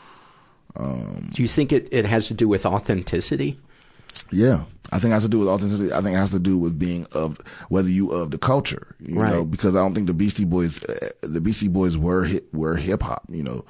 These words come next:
Speaker 1: Um,
Speaker 2: You think they were? Or
Speaker 1: yeah,
Speaker 2: they weren't?
Speaker 1: yeah, they were.
Speaker 2: Yeah.
Speaker 1: At the time, they were,
Speaker 2: Right.
Speaker 1: they weren't, it wasn't just something they, that they were pretending to
Speaker 2: Right.
Speaker 1: be, right? So I, and, and,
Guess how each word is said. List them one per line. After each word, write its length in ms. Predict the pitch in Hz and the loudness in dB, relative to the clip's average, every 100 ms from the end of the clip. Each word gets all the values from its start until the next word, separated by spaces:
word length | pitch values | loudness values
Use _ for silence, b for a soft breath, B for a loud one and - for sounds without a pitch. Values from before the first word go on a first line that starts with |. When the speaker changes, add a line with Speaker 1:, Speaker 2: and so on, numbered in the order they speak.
| b b b b b - | b b b b b -4
Speaker 1:
Um, 440 | 76 69 69 60 - | -2 -2 -4 -2 -2
Speaker 2:
You 60 | |
think 180 | 131 113 | 0 2
they 100 | 104 | 2
were? 340 | 90 92 110 - _ _ - | 4 2 0 -4 _ _ -2
Or 120 | 107 98 | 4 4
Speaker 1:
yeah, 40 | |
Speaker 2:
they 80 | 101 | 4
weren't? 280 | 95 98 - | 2 -2 -2
Speaker 1:
yeah, 260 | 120 175 127 | 2 4 4
they 140 | 104 | 4
were. 260 | 113 175 - | 4 4 4
Speaker 2:
Yeah. 180 | 156 - - | 2 2 0
Speaker 1:
At 80 | |
the 80 | 208 | -2
time, 380 | - 127 95 87 | 2 2 4 2
they 100 | 95 | 2
were, 120 | 101 | 4
Speaker 2:
Right. 180 | - - | 2 0
Speaker 1:
they 200 | 82 98 | 0 2
weren't, 400 | 104 104 104 - B B B B | 2 2 -2 -4 B B B B
it 100 | 92 | 4
wasn't 320 | 107 120 123 | 6 6 6
just 180 | 110 - | 4 2
something 300 | 127 110 101 | 2 2 2
they, 120 | 98 98 | 2 2
that 260 | 90 87 | 0 0
they 120 | 95 | 2
were 120 | 92 85 | 2 0
pretending 840 | 95 - 113 113 95 80 73 64 | -4 -4 0 2 0 -2 -6 -8
to 120 | - | -2
Speaker 2:
Right. 120 | 123 | 0
Speaker 1:
be, 220 | 107 92 64 | 2 0 -2
right? 320 | 73 87 - _ b b b b | -2 -2 -4 _ b b b b
So 280 | - 101 101 | 0 2 4
I, 280 | 120 110 120 | 4 2 0
and, 260 | 123 131 - | -2 -4 -4
and, 200 | 135 | -6